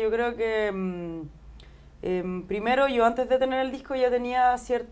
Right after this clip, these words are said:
la gente me conocía porque yo ya venía haciendo dos canciones y eso fue lo que yo edité más adelante en mi disco Primeras Composiciones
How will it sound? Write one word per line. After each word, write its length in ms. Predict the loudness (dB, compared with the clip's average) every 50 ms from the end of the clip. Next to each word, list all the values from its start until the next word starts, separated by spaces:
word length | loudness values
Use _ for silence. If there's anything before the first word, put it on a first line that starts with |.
| -8 -8
la 80 | -6 -6
gente 240 | -6 -4 -4 -2
me 100 | -2 -2
conocía 360 | -2 -2 -4 -4 -4 -4 -2 -2
porque 260 | -2 -4 -4 -4 -4 -2
yo 60 | 0
ya 120 | 0 2 0
venía 220 | 0 -2 -2 -6
haciendo 260 | -6 -6 -6 -8 -8
dos 60 | -6
canciones 460 | -6 -8 -8 -6 -8 -8 -8 -8 -10 -12 -16 -20 -20 -20 -20 -20 -20 -20 -20 -20 -20 -14
y 160 | -10 -4 -2 -2
eso 180 | -2 -2 -6
fue 200 | -4 -2 0 0
lo 120 | 0 0 0
que 360 | 0 0 0 2 0 -2 0
yo 100 | 0 0
edité 320 | 0 0 0 0 0 0 2
más 220 | 2 2 2 4
adelante 420 | 4 4 4 4 2 2 -2 -6
en 80 | -6 -6
mi 60 | -8
disco 240 | -8 -8 -8 -8 -6
Primeras 300 | -6 -4 -4 -4 -6 -6
Composiciones 720 | -8 -12 -12 -10 -12 -12 -10 -6 -4 -4 -2 -2 -4 -6